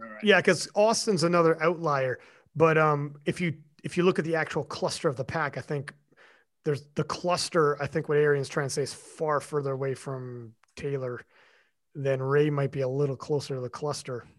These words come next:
Speaker 1: Right. So here, so here, ready? So Sank,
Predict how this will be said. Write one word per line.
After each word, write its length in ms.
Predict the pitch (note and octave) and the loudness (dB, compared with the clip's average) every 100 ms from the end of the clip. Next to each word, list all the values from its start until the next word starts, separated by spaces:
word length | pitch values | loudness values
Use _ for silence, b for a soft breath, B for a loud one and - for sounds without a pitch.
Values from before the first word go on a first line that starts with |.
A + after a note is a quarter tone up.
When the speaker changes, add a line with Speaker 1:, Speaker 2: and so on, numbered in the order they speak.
| _ _ _ _ _ _ _ G3+ | _ _ _ _ _ _ _ 0
Speaker 1:
Right. 240 | G#3 F3+ | 2 6
So 140 | F#3+ E3 | 8 8
here, 140 | A3+ | 8
so 140 | F3 | 6
here, 180 | D#3+ D3 | 6 6
ready? 180 | C#3+ D3+ | 4 2
So 180 | D3+ D3+ | 2 0
Sank, 640 | - - E3+ G3 A3+ | 2 4 4 2 -2